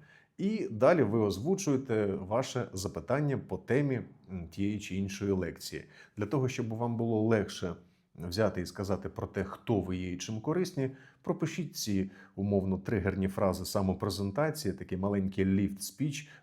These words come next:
в два, в три речення, щось найголовніше про себе, декільканадцять разів, в принципі, це буде не зайвим репетицію зробити, вивчити по суті і володіти цією інформацією, якою ви можете потім користуватися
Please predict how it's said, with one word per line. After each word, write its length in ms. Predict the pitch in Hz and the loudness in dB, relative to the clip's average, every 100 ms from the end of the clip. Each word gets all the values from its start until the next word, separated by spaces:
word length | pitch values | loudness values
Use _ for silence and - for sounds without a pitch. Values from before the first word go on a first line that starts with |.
| - | -12
в 80 | |
два, 260 | 92 104 120 | -4 4 4
в 100 | 107 | 4
три 180 | 104 101 | 2 4
речення, 540 | 92 90 - 95 95 - - | 4 0 -2 -2 -2 -4 -14
щось 400 | - 104 - - | -6 -4 -4 -4
найголовніше 840 | 98 120 127 131 131 101 90 - | 2 4 6 6 4 2 -4 -6
про 180 | - 95 | -6 -6
себе, 380 | - 131 123 120 - - - | 0 2 2 -2 -6 -20 -10
декільканадцять 1040 | 95 120 139 120 - 110 127 131 131 123 | -4 0 0 2 4 4 4 0 0 -2
разів, 300 | 120 104 117 | -2 0 -2
в 140 | 110 | -4
принципі, 420 | - 123 110 - - | -2 0 0 -4 -12
це 140 | - | -8
буде 320 | 104 104 107 104 - - | -4 0 0 0 -12 -2
не 160 | 101 | 2
зайвим 520 | 104 110 95 87 92 92 - | 4 4 4 2 -2 -4 -8
репетицію 640 | 98 - 101 175 156 135 | -6 -4 -2 -2 0 0
зробити, 520 | 110 - 104 117 110 101 | 0 0 -2 -2 -2 -2
вивчити 680 | 95 160 117 - - 101 | 2 4 2 -4 -6 -4
по 180 | 98 101 | -4 -4
суті 360 | - 175 - 120 | -2 -2 -2 -4
і 260 | 107 95 | -4 -8
володіти 640 | 98 107 120 113 110 135 107 | -6 -2 0 0 0 -2 -4
цією 340 | - 101 98 | -6 -2 0
інформацією, 720 | 95 95 110 127 151 - 104 | 0 -2 -4 -2 -2 -4 -6
якою 240 | 101 110 98 | -4 -2 -2
ви 80 | |
можете 360 | 98 101 98 98 | -2 -2 -4 -8
потім 400 | 85 98 101 95 - - - _ | -6 -4 -2 -4 -6 -20 -20 _
користуватися 800 | 98 95 - 101 107 101 101 95 | -4 -4 -2 -2 -2 -2 -2 -2